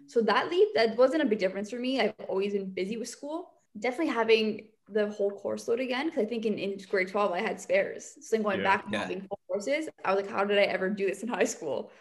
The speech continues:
Speaker 1: And even now, having, even in fourth year now, having one less course, I'm like, "How did I ever do this in first year?"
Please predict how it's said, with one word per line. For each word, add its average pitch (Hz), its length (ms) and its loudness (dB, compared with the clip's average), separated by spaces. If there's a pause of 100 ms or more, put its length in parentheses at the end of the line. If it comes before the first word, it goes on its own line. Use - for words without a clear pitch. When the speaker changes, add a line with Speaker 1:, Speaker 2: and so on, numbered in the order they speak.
(240)
Speaker 1:
And 247 100 2
even 247 220 6
now, 202 480 6 (100)
having, 226 300 4
even 262 160 0
in 311 120 4
fourth 254 240 8
year 285 120 0
now, 208 280 8
having 233 300 2
one 220 160 2
less 208 160 2
course, 214 420 4
I'm 240 80 0
like, 214 140 0
"How 220 120 -2
did 202 100 4
I 208 80 6
ever 208 180 4
do 220 180 0
this 220 200 4
in 196 100 -8
first 269 300 4
year?" 240 360 6